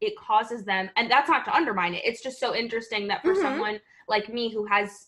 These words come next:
Speaker 1: had such a tricky relationship with my body and my face and my self-image, that specifically, like, blemishes and stuff like that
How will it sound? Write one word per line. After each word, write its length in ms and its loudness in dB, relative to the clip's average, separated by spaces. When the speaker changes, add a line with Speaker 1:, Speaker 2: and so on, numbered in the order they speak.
Speaker 1:
had 420 2
such 280 -8
a 160 -4
tricky 320 -2
relationship 600 -4
with 200 -4
my 160 -2
body 340 0
and 100 -6
my 100 -4
face 380 -8
and 220 -8
my 160 0
self-image, 800 -6
that 240 2
specifically, 920 -6
like, 360 -6
blemishes 600 -2
and 140 -6
stuff 240 -4
like 200 -4
that 320 2